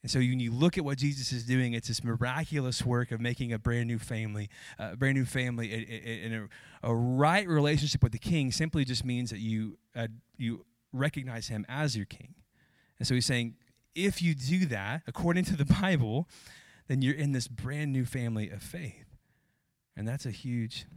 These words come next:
amen moment f-, for all of us, a, a praise God moment, to know that there's nothing we've done. It wasn't who, what family we were born into. It wasn't the choices we have made or haven't made. It wasn't any of these things. It's all about the person and the work of Jesus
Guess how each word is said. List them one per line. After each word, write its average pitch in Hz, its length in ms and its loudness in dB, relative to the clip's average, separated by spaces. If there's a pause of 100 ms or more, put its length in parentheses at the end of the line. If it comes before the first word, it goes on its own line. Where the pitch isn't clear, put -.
(720)
amen 110 440 0
moment 110 360 0
f-, - 140 -12 (140)
for 101 160 -6
all 143 260 2
of 101 140 -2
us, - 260 -10
a, 123 260 -12
a 113 40 -8
praise 143 560 0
God 131 460 -2 (320)
moment, 117 500 0
to 123 120 -2
know 127 300 4
that 120 160 2
there's 120 220 2
nothing 156 320 2
we've 120 220 0
done. 127 420 0 (280)
It - 40 -2
wasn't 139 300 6
who, 131 120 4
what 123 160 -2
family 135 320 0
we 131 80 4
were 113 120 2
born 123 340 -4
into. 151 460 -2 (320)
It 117 100 0
wasn't 135 260 4
the 107 80 -4
choices 139 520 0
we 117 140 4
have 151 280 0
made 143 220 4
or 110 60 2
haven't 143 380 -2
made. 147 340 -4 (300)
It 127 60 -4
wasn't 139 300 0
any 185 200 0
of 165 80 -2
these 123 180 -4
things. 110 240 -6
It's 113 180 -10
all 139 160 -2
about 131 180 -2
the 113 80 -6
person 123 360 0
and 113 100 -6
the 110 60 -6
work 110 280 -8
of 107 140 -12
Jesus 110 580 -6